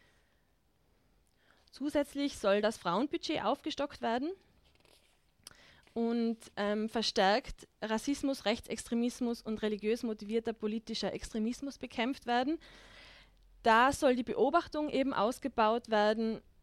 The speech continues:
und es soll einen eigenen Extremismusbericht des B V D geben.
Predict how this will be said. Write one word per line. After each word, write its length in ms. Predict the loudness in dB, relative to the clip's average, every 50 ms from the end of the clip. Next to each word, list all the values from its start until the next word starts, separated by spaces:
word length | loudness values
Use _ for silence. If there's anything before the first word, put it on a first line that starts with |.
| _ _
und 420 | -4 0 2 4 4 2 2 2
es 200 | 0 0 0 0
soll 320 | 0 2 4 4 4 4 4
einen 260 | 2 0 0 0 0
eigenen 380 | 0 0 0 0 2 0 0 -2
Extremismusbericht 920 | -2 -6 -8 -4 -2 0 0 0 -2 -4 -6 -4 -4 -4 -4 -4 -4 -4 -6
des 100 | -6 -4
B 140 | -4 -4 -2
V 160 | -2 -4 -4
D 220 | -2 -2 -2 -2
geben. 360 | -4 -4 -4 -4 -4 -4 -8